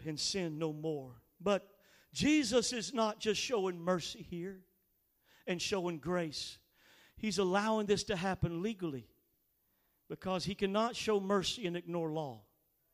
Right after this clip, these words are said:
It's impossible. He is reaching back instead to the very law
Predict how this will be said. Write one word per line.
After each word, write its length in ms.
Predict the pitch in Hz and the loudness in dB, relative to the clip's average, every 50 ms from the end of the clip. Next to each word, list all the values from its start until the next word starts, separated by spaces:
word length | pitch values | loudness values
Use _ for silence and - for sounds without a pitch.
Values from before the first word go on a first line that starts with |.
| _ _ _ _ _ _ _ _ _ _ _ _ | _ _ _ _ _ _ _ _ _ _ _ _
It's 100 | - - | -12 -6
impossible. 640 | 160 - - 170 156 143 - - 147 131 139 127 - _ _ _ _ _ _ _ _ _ _ _ _ _ _ _ _ - - - - - | -4 -2 -2 -2 -4 -4 -6 -12 -16 -18 -18 -20 -20 _ _ _ _ _ _ _ _ _ _ _ _ _ _ _ _ -20 -20 -20 -12 -2
He 160 | - 233 240 | 2 2 4
is 140 | 233 208 165 | 4 2 0
reaching 460 | 196 214 269 311 285 - - 262 247 | 0 2 4 4 4 2 0 -2 0
back 320 | 233 240 247 240 233 - - | 2 2 2 2 0 -2 -4
instead 680 | 311 214 214 196 - - - - 269 269 262 247 - - | -4 -4 -4 -4 -6 -8 -2 0 2 2 2 2 0 -4
to 80 | 220 | -2
the 120 | 196 196 202 | 0 0 0
very 320 | 160 156 214 214 208 208 | 2 2 2 2 2 2
law 600 | 196 190 190 208 240 240 208 175 147 127 113 - | 2 0 0 0 2 2 2 0 -2 -6 -8 -14